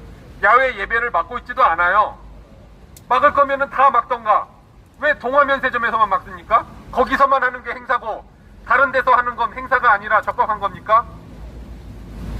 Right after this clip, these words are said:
자, 그래서 우리 국민혁명당과,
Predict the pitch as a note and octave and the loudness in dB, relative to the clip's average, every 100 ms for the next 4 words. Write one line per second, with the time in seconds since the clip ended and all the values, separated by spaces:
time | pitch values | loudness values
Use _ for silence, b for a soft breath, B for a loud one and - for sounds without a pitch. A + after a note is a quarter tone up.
0 | - E3+ D#3 - - E4+ - F#3 G#3 A#3 | -4 0 0 -2 -2 2 4 4 4 0
1 | - - - - - A3 A#3 A3+ A#3+ B3 | -10 -20 -20 -20 -16 -12 -10 -8 -6 -2
2 | A3+ F#3+ A#3+ - | -2 2 4 2